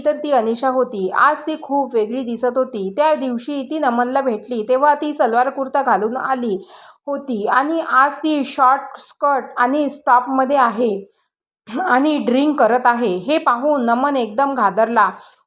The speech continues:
होता. तिच्याशी बोलायला तिच्या जवळ जायचे होते, तोपर्यंत त्याच्या मित्रांनी, अ, तिचा हात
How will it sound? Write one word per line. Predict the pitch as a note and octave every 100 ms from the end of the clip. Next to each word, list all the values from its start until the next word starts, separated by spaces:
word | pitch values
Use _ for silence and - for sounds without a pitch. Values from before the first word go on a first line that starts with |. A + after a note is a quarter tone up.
| -
होता. | C#4 C#4 C#4
तिच्याशी | B3+ D4 C#4+ E4 E4 E4
बोलायला | C4 B3 B3 C4
तिच्या | C#4+ C4 D4 C4+ A3
जवळ | G#3+ B3+ C#4 C#4+
जायचे | B3 G#3+ G#3+ C#4+
होते, | C4+ C4+ B3 F#3 F#3 -
तोपर्यंत | D#4 D#4 C#4+ C#4+ C4+
त्याच्या | D4 B3+ B3 B3 C#4
मित्रांनी, | C4 C4 B3+ B3+ C4 C4 C#4+ D4+ A3+ - _ _ -
अ, | B3+ B3 C#4
तिचा | C4+ D#4+
हात | B3+ C4+